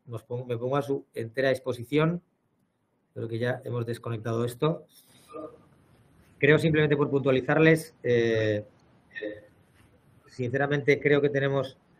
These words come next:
un producto el cual hemos diseñado muy, eh, de la mano con, eh, con Abanca, luego, el cual tiene sentido en el entorno actual. De, de verdad, no, no es algo que realmente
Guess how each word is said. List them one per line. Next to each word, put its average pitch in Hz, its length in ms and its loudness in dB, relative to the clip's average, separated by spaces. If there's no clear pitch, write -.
un 143 160 0
producto 139 680 2
el 117 140 -4
cual 131 380 2
hemos 120 240 -4
diseñado 127 380 -2
muy, 131 460 0
eh, 123 220 0
de 117 140 -2
la 117 100 -2
mano 127 280 -2
con, 117 260 -4
eh, 123 300 -12
con 120 140 -4
Abanca, 123 500 0
luego, 123 300 0
el 120 140 -8
cual 131 240 -2
tiene 156 220 0
sentido 147 420 -6
en 131 80 -4
el 123 60 -4
entorno 127 300 -4
actual. 143 460 2
De, 117 200 -12
de 117 120 -12
verdad, 117 400 -2
no, 131 240 -8
no 127 80 -2
es 127 140 -6
algo 127 200 0
que 123 100 -2
realmente 127 680 0